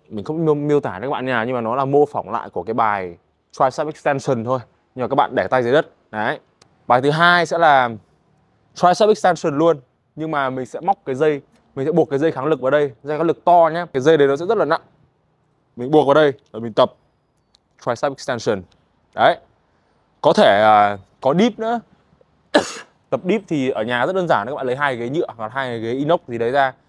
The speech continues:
đủ cao độ tầm từng này để các bạn co gối nên các bạn tập được deep.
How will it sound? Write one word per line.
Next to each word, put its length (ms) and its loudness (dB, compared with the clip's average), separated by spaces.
đủ 340 -6
cao 240 4
độ 260 -2
tầm 140 -6
từng 140 -6
này 220 -2
để 180 -12
các 80 -6
bạn 140 0
co 120 0
gối 180 -4
nên 100 -12
các 60 -4
bạn 200 -2
tập 140 -4
được 120 -14
deep. 180 -4